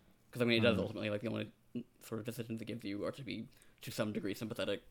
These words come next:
Speaker 1: to how he's feeling. Um,
Speaker 2: Mm. Mm-hmm.
Speaker 1: yeah, I don't know. It, it, it was a weird moment for me because, like, even regardless of what decision you make,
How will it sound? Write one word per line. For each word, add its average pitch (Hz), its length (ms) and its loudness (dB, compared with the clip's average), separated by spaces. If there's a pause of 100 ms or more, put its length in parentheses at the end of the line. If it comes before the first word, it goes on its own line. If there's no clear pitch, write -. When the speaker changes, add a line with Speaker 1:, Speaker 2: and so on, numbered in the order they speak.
(120)
Speaker 1:
to 120 460 -4
how 107 160 -6
he's 113 160 -8
feeling. 101 340 -6 (880)
Um, 98 640 -2 (260)
Speaker 2:
Mm. 107 60 -2
Mm-hmm. 98 160 -4 (920)
Speaker 1:
yeah, 123 240 4 (100)
I 139 140 4
don't 127 100 4
know. 123 60 6
It, 131 260 2 (580)
it, 151 200 4
it 156 40 4
was 151 120 8
a 156 40 6
weird 165 340 4
moment 143 220 4
for 123 80 -2
me 123 140 6
because, 120 160 0
like, 117 200 4
even 117 400 2
regardless 117 360 2
of 117 40 -4
what 113 140 2
decision 113 320 -4
you 107 80 0
make, 104 340 0